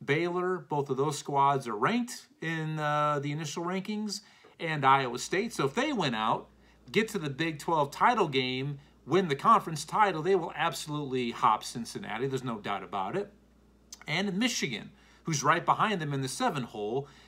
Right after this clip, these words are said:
if they're able to knock off Ohio State, get to the Big Ten title game, they absolutely will jump them as well. And even Wake Forest. If Wake Forest can run the table,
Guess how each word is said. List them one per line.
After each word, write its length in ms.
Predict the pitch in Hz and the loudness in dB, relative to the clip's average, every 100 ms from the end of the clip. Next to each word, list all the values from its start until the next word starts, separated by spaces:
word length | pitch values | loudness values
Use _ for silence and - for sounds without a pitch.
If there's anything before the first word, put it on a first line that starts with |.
| - | -10
if 140 | 135 | -4
they're 220 | 185 214 208 | 0 0 0
able 420 | 165 160 165 165 | -2 -2 -4 -6
to 200 | - 139 | -6 -2
knock 360 | 135 151 139 | 6 6 6
off 300 | 156 151 143 | 6 8 6
Ohio 400 | 120 - 135 123 | -2 2 2 2
State, 520 | 117 - 143 156 151 - - _ - | -4 -4 -2 -2 -6 -12 -20 _ -4
get 180 | 160 147 | -4 -2
to 100 | 147 | -4
the 80 | |
Big 280 | 127 147 143 | -2 -2 -4
Ten 240 | - 131 135 | -4 -4 -2
title 380 | 165 240 190 | 0 2 2
game, 400 | 139 131 139 143 123 | 2 0 0 -4 0
they 180 | 214 | 0
absolutely 580 | 180 139 - 147 127 123 | 2 0 0 -2 -2 -2
will 160 | 120 123 | -2 -4
jump 320 | 120 110 113 | -4 -4 -4
them 160 | 123 113 | -6 -6
as 160 | 104 | -4
well. 520 | 139 190 185 190 180 - - - - | 4 8 8 8 4 -8 -20 -18 -2
And 120 | 202 | 2
even 260 | 277 269 233 | 2 2 2
Wake 240 | 240 240 | 2 0
Forest. 580 | - 247 277 - - - | -4 -4 -4 -4 -10 -10
If 160 | 156 147 | -12 0
Wake 300 | 180 240 - | 2 2 -4
Forest 480 | - 233 196 185 - | -8 0 0 0 -4
can 200 | 151 123 | -6 0
run 220 | 160 196 | 0 0
the 80 | 185 | -4
table, 640 | - 165 185 180 226 240 | -6 -2 0 2 2 0